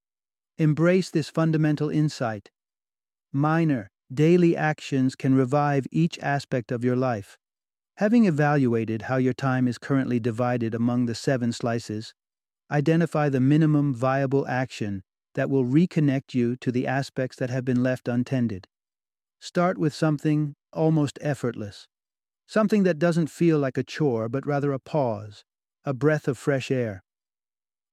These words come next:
For example, if family management has overwhelmed every quiet moment, can you carve out just a handful of minutes for introspection or meditation?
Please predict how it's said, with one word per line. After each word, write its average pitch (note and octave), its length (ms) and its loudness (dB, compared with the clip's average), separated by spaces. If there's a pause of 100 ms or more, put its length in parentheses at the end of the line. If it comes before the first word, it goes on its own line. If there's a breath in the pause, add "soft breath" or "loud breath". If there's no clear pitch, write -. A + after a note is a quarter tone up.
For E3 160 4
example, B2+ 600 -2 (480)
if D#3 160 2
family F#3+ 560 2
management C#3 580 0
has A#2+ 260 -6
overwhelmed C3+ 760 2
every D3+ 420 0
quiet C3 420 -2
moment, A#2 460 -4 (480)
can E3 160 2
you F#3 100 2
carve E3+ 340 0
out D3 200 0
just D3+ 240 -4
a C3 60 -4
handful D#3 580 0
of C3 100 0
minutes C#3+ 480 0 (320)
for C3+ 140 -4
introspection C#3+ 840 -2
or G#2+ 80 -8
meditation? A#2 720 -4